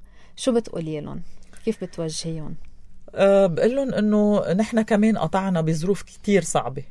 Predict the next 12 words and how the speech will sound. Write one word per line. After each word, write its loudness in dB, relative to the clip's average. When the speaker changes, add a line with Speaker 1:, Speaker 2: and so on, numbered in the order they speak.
Speaker 2:
يعني، 0
آه، -4
نحن 0
كنا 0
نروح -2
نتعلم، -2
كان -2
في -4
قصف -6
وكان -2
في -4
قنص. -8